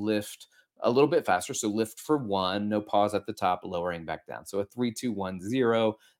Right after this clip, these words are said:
tempo for the, uh, the, the stabilization lift. What's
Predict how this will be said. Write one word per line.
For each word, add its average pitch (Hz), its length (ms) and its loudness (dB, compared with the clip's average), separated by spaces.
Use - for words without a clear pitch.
tempo 82 640 -2
for 82 600 -4
the, 85 380 -4
uh, 78 440 -4
the, 101 240 -4
the - 100 0
stabilization 113 880 -2
lift. - 380 -10
What's 165 200 8